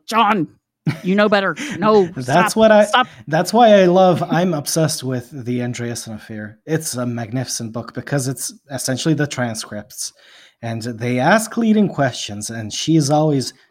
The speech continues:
Speaker 2: "No, it was not like that. It was like this." She,
Speaker 1: That's,
Speaker 2: she's
Speaker 1: that's
Speaker 2: always
Speaker 1: gold.
Speaker 2: constantly, you know, s-,
Speaker 1: Correcting
Speaker 2: keeping,
Speaker 1: them.
Speaker 2: correcting them, yeah. She
Speaker 1: That's
Speaker 2: knows what
Speaker 1: good.
Speaker 2: she, she saw or experienced.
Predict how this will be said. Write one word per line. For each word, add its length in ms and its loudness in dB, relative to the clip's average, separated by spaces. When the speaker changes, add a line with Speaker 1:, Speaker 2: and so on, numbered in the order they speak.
Speaker 2:
"No, 460 4
it 80 -4
was 200 0
not 220 2
like 200 -4
that. 280 0
It 100 -4
was 140 -10
like 160 -12
this." 540 -10
She, 160 0
Speaker 1:
That's, 520 -2
Speaker 2:
she's 200 -2
Speaker 1:
that's 140 4
Speaker 2:
always 280 2
Speaker 1:
gold. 120 0
Speaker 2:
constantly, 600 2
you 220 2
know, 600 0
s-, 120 -20
Speaker 1:
Correcting 380 2
Speaker 2:
keeping, 260 2
Speaker 1:
them. 180 -4
Speaker 2:
correcting 560 0
them, 220 -6
yeah. 320 -4
She 320 2
Speaker 1:
That's 40 0
Speaker 2:
knows 300 4
what 180 2
Speaker 1:
good. 60 -4
Speaker 2:
she, 300 -8
she 260 -4
saw 400 -6
or 260 -8
experienced. 760 -12